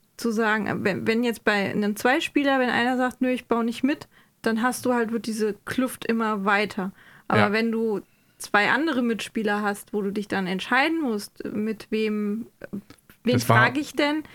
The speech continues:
Speaker 1: dann, dann kannst du's nicht alleine entscheiden, was mit dem Deich passiert,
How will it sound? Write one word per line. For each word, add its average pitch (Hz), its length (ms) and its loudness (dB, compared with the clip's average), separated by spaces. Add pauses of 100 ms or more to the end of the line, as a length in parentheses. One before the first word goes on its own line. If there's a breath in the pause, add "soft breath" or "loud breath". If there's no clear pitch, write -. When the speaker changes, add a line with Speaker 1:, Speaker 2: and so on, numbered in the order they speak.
(240 loud breath)
Speaker 1:
dann, 226 300 -2
dann 220 360 -2 (280 loud breath)
kannst 320 340 0
du's 285 140 -4
nicht 269 220 -2
alleine 254 420 4
entscheiden, 233 540 0
was 233 180 -2
mit 226 140 0
dem 214 140 0
Deich 214 320 0
passiert, 277 580 -2